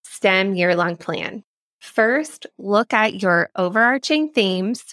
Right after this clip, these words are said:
Next, backwards plan and find relevant standards that connect to your theme. And finally, the super fun part, brainstorm lessons related to those standards.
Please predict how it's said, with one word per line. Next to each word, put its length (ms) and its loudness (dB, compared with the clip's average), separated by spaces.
Next, 640 -2
backwards 500 -2
plan 420 0
and 200 -4
find 360 0
relevant 460 2
standards 540 -2
that 240 -2
connect 400 -4
to 100 -4
your 160 2
theme. 460 -2
And 400 2
finally, 720 0
the 200 2
super 480 0
fun 340 0
part, 460 0
brainstorm 720 -2
lessons 680 2
related 760 0
to 220 -4
those 220 0
standards. 760 -8